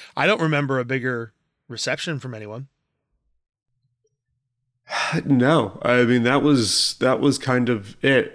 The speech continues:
Speaker 2: I mean, that, that literally was the game outside of the quarterback injuries.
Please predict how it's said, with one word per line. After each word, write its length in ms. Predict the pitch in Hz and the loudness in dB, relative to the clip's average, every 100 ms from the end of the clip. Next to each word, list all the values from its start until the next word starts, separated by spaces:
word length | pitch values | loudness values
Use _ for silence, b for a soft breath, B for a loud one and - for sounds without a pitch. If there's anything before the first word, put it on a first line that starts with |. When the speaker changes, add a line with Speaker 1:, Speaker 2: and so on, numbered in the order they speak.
| 104 | -2
Speaker 2:
I 80 | 110 | -2
mean, 160 | 107 | 0
that, 400 | 107 117 117 113 - | 2 2 0 -2 0
that 300 | 120 120 - | 0 0 0
literally 760 | 113 117 120 113 110 107 95 - _ _ _ _ _ _ - | 0 4 4 4 4 0 -4 -14 _ _ _ _ _ _ -12
was 480 | 101 104 113 98 | -2 2 2 2
the 100 | 113 | 0
game 260 | 104 110 101 | 2 2 2
outside 320 | 95 - 104 | 0 -2 -2
of 80 | 104 | -2
the 80 | 104 | -2
quarterback 500 | 107 110 107 101 95 | -2 -2 -2 -4 -4
injuries. 500 | 95 92 95 95 | -4 -4 -4 -6